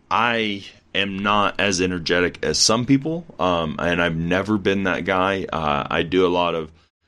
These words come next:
activities, of course, but I've just always struggled a little bit more than some. And it, it's like,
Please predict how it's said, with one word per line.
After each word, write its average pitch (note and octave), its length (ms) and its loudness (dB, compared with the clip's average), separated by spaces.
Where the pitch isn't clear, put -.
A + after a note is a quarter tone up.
activities, F2+ 760 0
of D#2 160 -8
course, F2 300 -2
but D#2 180 -4
I've D2 140 -6
just - 360 -2
always D#2+ 300 -2
struggled F#2 500 0
a F#2+ 40 -2
little F#2 240 0
bit E2+ 160 0
more B2+ 480 -2
than B2+ 180 -2
some. D3 460 -2
And F#2+ 580 -2
it, A2+ 200 -2
it's A2+ 280 -2
like, G#2+ 340 0